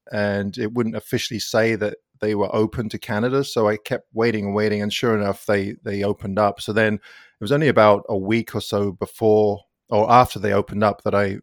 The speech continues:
I got my plane ticket and, uh, and decided to fly over. And, uh, yeah, it was a great trip. Uh, it was a,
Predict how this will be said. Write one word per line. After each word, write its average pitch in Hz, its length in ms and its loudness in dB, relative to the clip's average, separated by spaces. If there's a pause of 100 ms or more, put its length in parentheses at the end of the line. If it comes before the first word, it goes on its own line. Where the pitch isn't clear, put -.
I 107 80 -8
got 107 160 -6
my 104 80 -4
plane 107 340 -4
ticket 101 380 -4
and, 98 340 -6
uh, 98 240 -4
and 98 100 -10
decided 98 380 -8
to - 80 -12
fly 101 300 -2
over. 98 420 -2 (800)
And, 101 340 -6
uh, 104 140 0
yeah, 131 180 6
it - 20 8
was 131 100 4
a 104 40 -4
great 135 220 4
trip. 135 400 4 (120)
Uh, 113 420 4 (600)
it 127 80 0
was 120 140 -4
a, 143 80 0